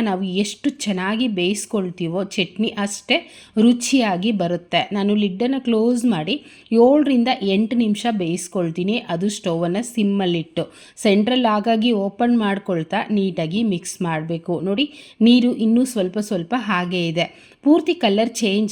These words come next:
ಆಗುತ್ತೆ, ನಿಮಗೆ ಆಗಲೇ ಗೊತ್ತಾಗುತ್ತೆ. ಎಣ್ಣೆ ಎಲ್ಲ ಮೇಲ್ ಬಂದು ಗಟ್ಟಿ ಆಗುತ್ತೆ, ಅಲ್ಲಿವರೆಗೂ ಚೆನ್ನಾಗಿ ಬೇಯಿಸ್ಬೇಕು. ನೋಡಿ, ಕೊತ್ತಂಬರಿ ಸೊಪ್ಪು ಅಷ್ಟೇ ಎಲ್ಲೂ ಇಲ್ಲ, ಚೆನ್ನಾಗಿ ಮೆತ್ತಗೆ ನಾವು ಗ್ರೈಂಡ್ ಮಾಡ್ಕೊಂಡಿದ್ದೀವಿ. ಓಕೆ, ಈಗ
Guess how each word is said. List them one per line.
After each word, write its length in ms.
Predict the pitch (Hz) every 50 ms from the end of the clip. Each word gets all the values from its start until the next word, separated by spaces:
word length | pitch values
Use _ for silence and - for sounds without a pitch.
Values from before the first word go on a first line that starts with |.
| 208 185
ಆಗುತ್ತೆ, 300 | 175 175 170 170 - 262 294 294
ನಿಮಗೆ 240 | 269 247 233 233 - - 175 170
ಆಗಲೇ 240 | 170 175 180 196 220
ಗೊತ್ತಾಗುತ್ತೆ. 720 | 202 185 170 170 - - 196 190 185 185 185 180 - 180 165 - - 170
ಎಣ್ಣೆ 200 | 175 180 196 202 196
ಎಲ್ಲ 120 | 190 190 220 220 208 180
ಮೇಲ್ 220 | 175 185 208 233 208
ಬಂದು 300 | 208 190 175 170 170 214 294 - - - - - _ - 196
ಗಟ್ಟಿ 380 | 202 190 - - _ _ 320 311 269 233
ಆಗುತ್ತೆ, 360 | 208 185 190 180 - - 175 - - 175
ಅಲ್ಲಿವರೆಗೂ 480 | 202 226 247 285 294 269 226 208 254 254 -
ಚೆನ್ನಾಗಿ 460 | - 208 185 180 175 175 180 190 240 247 220 170
ಬೇಯಿಸ್ಬೇಕು. 600 | 160 160 170 170 - - - 180 165 160 - 190 160 160
ನೋಡಿ, 240 | 185 196 202 285 285 - - - - _
ಕೊತ್ತಂಬರಿ 460 | - 202 196 202 196 202 202 202 214
ಸೊಪ್ಪು 380 | 208 - 214 180 - - 226 214 185 170
ಅಷ್ಟೇ 220 | - - - 269 262 202 170
ಎಲ್ಲೂ 240 | 170 180 196 214 220 202 185
ಇಲ್ಲ, 120 | 175 170 160 - - -
ಚೆನ್ನಾಗಿ 320 | - 190 180 175 190 208 208
ಮೆತ್ತಗೆ 580 | 196 175 170 - - _ _ 262 247 247 240
ನಾವು 240 | 220 185 165 160 180 220 214 208
ಗ್ರೈಂಡ್ 300 | 190 170 160 170 180 175 170
ಮಾಡ್ಕೊಂಡಿದ್ದೀವಿ. 880 | 165 160 160 - - 175 165 165 160 160 156 160 160 156 160 156 147 143 - - _ _ _ _ _ _ _ _ _ _ _ _ _ _ _ _ _ _ _ _ _ _ _ _ _ _ _ _ _ _ _ _
ಓಕೆ, 200 | - 233 226 339 349 285 - 262
ಈಗ 120 | 254 233